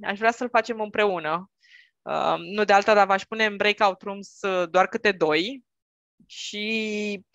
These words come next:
ar fi, nu că ar, ar fi rău, n-ar fi rău, dar mă gândesc că poate Nadia vrea să pregătească pentru cealaltă prezentare a ei și s-ar putea să nu fie atât de prezentă.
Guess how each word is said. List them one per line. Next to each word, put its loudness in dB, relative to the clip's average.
ar -4
fi, -8
nu -2
că 2
ar, 8
ar 6
fi -2
rău, 2
n-ar 2
fi -6
rău, -2
dar -4
mă -4
gândesc -6
că -20
poate 0
Nadia 2
vrea -2
să -18
pregătească -2
pentru -10
cealaltă 0
prezentare 0
a 4
ei 0
și -10
s-ar -2
putea 0
să -6
nu 0
fie -2
atât 2
de 0
prezentă. -2